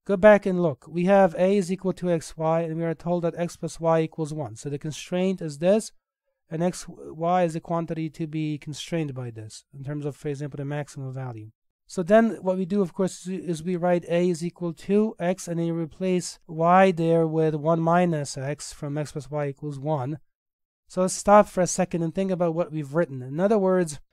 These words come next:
simplify this. This is x minus x squared, correct? It's a function of x alone. What it represents essentially then is this right here. See this? X minus x squared. That would be that arc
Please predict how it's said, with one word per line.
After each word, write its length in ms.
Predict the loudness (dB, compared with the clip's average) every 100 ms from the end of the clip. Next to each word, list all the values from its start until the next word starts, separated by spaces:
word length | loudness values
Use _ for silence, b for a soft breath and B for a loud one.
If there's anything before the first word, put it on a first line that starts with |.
| _
simplify 680 | -4 -2 -2 -4 -2 -4 -4
this. 160 | -6
This 200 | -8 -4
is 160 | -4 0
x 520 | 2 2 0 -12 -16 _ _ _ _ _
minus 840 | -4 2 4 4 2 2 2 -2 -4
x 240 | -4 -4
squared, 500 | -10 -8 -4 -2 -4 -8
correct? 440 | -4 -4 -4 -14 -20 _ _ _
It's 120 | -10 -10
a 60 |
function 460 | -2 -2 -2 -4 -4
of 100 | -2
x 220 | -2 -2
alone. 440 | -2 2 2 0 -6 _ _
What 180 | 0 2
it 60 |
represents 680 | 4 2 -2 -2 4 4 2
essentially 500 | -2 -2 -2 -4 -6
then 240 | -2 -2 -2
is 200 | -6 -2
this 320 | -2 -2 -6
right 160 | -6 -4
here. 200 | -6 -10
See 160 | -8
this? 320 | -4 -4 -6 -6
X 320 | -6 -6 -4
minus 400 | -2 0 -2 -6
x 220 | -10 -10
squared. 520 | -14 -6 0 0 0 -6 _ _ _ _ 4
That 200 | 8 8
would 200 | 8 2
be 140 | 2
that 300 | 4 4 4
arc 600 | 6 8 8 4 -4 -18